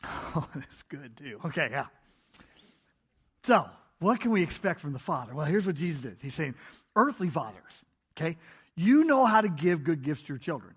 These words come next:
even though you're evil," okay? And, and basically, as a father, I, I wanted to be a good dad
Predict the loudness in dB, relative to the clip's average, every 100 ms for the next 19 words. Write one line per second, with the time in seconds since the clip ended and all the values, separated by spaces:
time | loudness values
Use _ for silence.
0 | _ 4 4 6 4 4 2 0 2 0
1 | -2 -18 _ _ _ -4 -2 -2 -10 _
2 | _ _ _ _ _ _ _ _ -20 -6
3 | -4 0 0 2 2 0 0 0 2 0
4 | 0 2 4 4 0 -4 0 4 6 6
5 | 2 2 4 6 4 2 2 0 0 0
6 | 0 0 -2 -2 -4 -4 -4 -6